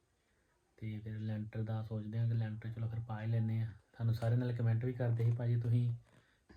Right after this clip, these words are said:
ਇਹ ਟੀਨਾਂ ਕਿਉਂ ਪਾਈਆਂ?" ਇੱਦਾਂ ਤੁਹਾਨੂੰ ਪਤਾ ਹੀ ਜਦੋਂ ਫਿਰ ਹੱਥ ਬੰਦੇ ਦਾ ਟਾਈਟ ਹੁੰਦਾ, ਬੰਦਾ ਸੋਚਦਾ ਹੀ ਹੈ ਕੁਛ ਨਾ ਕੁਛ ਕਿ ਚਲੋ ਕਿਸੇ ਨਾ ਕਿਸੇ ਪਾਸੇ ਉਹ ਸਾਰਾ ਹੋ ਜਾਏ, ਚਾਹੇ ਕੋਈ ਨਾ ਕੋਈ ਸਿਸਟਮ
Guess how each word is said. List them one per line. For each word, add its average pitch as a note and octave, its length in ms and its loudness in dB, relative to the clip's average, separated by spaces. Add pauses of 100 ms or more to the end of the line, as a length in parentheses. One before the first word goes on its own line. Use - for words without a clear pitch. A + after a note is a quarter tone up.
ਇਹ A#2+ 100 0
ਟੀਨਾਂ A#2+ 320 6
ਕਿਉਂ A2+ 240 4
ਪਾਈਆਂ?" A#2 380 2
ਇੱਦਾਂ A#2 240 0
ਤੁਹਾਨੂੰ C3 200 2
ਪਤਾ B2+ 180 0
ਹੀ C3 80 4
ਜਦੋਂ C3 160 2
ਫਿਰ B2+ 200 0
ਹੱਥ B2 140 -2
ਬੰਦੇ A#2 220 4
ਦਾ A#2+ 80 4
ਟਾਈਟ A#2 280 2
ਹੁੰਦਾ, A#2+ 180 4
ਬੰਦਾ A#2 200 4
ਸੋਚਦਾ A#2 380 2
ਹੀ B2 80 4
ਹੈ B2 60 0
ਕੁਛ A#2+ 140 0
ਨਾ A#2 140 4
ਕੁਛ A#2 180 0
ਕਿ - 120 -6
ਚਲੋ A#2 220 0
ਕਿਸੇ A#2 160 0
ਨਾ A2+ 120 2
ਕਿਸੇ A2+ 140 -2
ਪਾਸੇ A2+ 460 -2 (880)
ਉਹ A2+ 60 -6
ਸਾਰਾ A#2 340 2
ਹੋ A#2 120 4
ਜਾਏ, A#2 180 2
ਚਾਹੇ A#2 240 2
ਕੋਈ A#2 140 -2
ਨਾ A2+ 120 2
ਕੋਈ A#2 280 -2
ਸਿਸਟਮ A2+ 420 -2